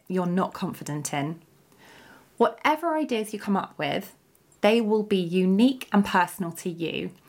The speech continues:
because you've thought of them. And I truly believe that the best coaching is the kind that encourages you to find your own solution, because then you're much more likely to feel committed to it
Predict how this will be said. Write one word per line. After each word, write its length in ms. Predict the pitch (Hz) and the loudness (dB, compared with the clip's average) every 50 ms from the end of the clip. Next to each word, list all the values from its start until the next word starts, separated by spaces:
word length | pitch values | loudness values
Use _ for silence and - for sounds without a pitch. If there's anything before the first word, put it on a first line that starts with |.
| - - - - - _ | -20 -20 -20 -20 -6 _
because 320 | 220 220 - 254 208 208 190 | -2 2 2 2 2 2 0
you've 200 | 175 170 170 - | -2 -2 -2 -2
thought 320 | - 311 349 392 381 - | 0 0 0 0 2 0
of 160 | 262 - - | 0 0 0
them. 340 | - - - 156 160 165 165 - - - - - - - _ _ 233 | -2 -4 -4 -4 -6 -8 -12 -14 -18 -18 -18 -18 -18 -20 _ _ 0
And 220 | 233 226 226 - _ - | 0 0 0 -4 _ -4
I 100 | 226 226 | -4 -2
truly 720 | 233 - - - - - 269 294 311 320 311 302 294 302 285 | -4 -6 -12 -14 -12 -6 -2 2 2 2 2 2 2 0 2
believe 560 | - 269 233 208 165 151 147 156 156 - - | 4 4 4 4 4 2 0 -4 -4 -2 -2
that 120 | - - | 0 0
the 80 | - 180 | 0 -2
best 480 | 185 - _ 240 233 220 202 - - - | -4 -2 _ 2 2 2 0 -6 -14 -8
coaching 640 | - 190 175 - - - - 160 156 165 175 190 - _ _ _ _ _ | -6 -6 -6 -6 -8 -12 -12 -10 -10 -10 -10 -12 -14 _ _ _ _ _
is 120 | - 202 - | -4 -2 -2
the 80 | 208 | -2
kind 320 | 196 - 226 202 190 185 185 | 0 2 4 4 4 2 0
that 120 | 175 - | -4 -4
encourages 640 | 185 185 190 - - 220 214 202 202 - 190 - - | -4 -4 -2 0 2 2 2 2 0 -4 -8 -8 -6
you 120 | 175 160 160 | -6 -6 -8
to 120 | - - | -10 -12
find 400 | - - - - 185 185 180 180 | -14 -6 -2 0 0 0 -2 -4
your 160 | - 180 - | -6 -4 -4
own 160 | 170 170 165 165 | -2 -2 -2 -4
solution, 760 | - - - 175 165 160 160 - - - - - 185 190 - - - - - - - - - | -4 -6 -4 -4 -2 -4 -4 -4 -6 -4 -4 -4 -4 -4 -6 -10 -16 -18 -18 -18 -18 -4 0
because 280 | - 202 - 240 214 226 | 0 2 4 2 2 2
then 200 | - 220 214 214 | 0 0 0 0
you're 160 | 202 185 185 | 0 -2 -2
much 600 | 202 226 240 247 254 269 285 247 254 - - - | -2 -2 -2 0 2 2 2 2 0 -2 -2 2
more 180 | 226 226 214 220 | 2 4 4 4
likely 540 | 220 214 208 208 - - - - 156 151 156 | 4 4 4 2 0 -2 -6 -6 -6 -6 -4
to 140 | - - 180 | -4 -6 -2
feel 200 | - - 175 170 | 0 2 2 2
committed 440 | 170 - 196 196 190 190 - 170 - | 2 2 2 2 2 0 -2 -8 -8
to 180 | - - 160 | -8 -6 -2
it 260 | 151 147 - - - | -2 -2 -2 -4 -6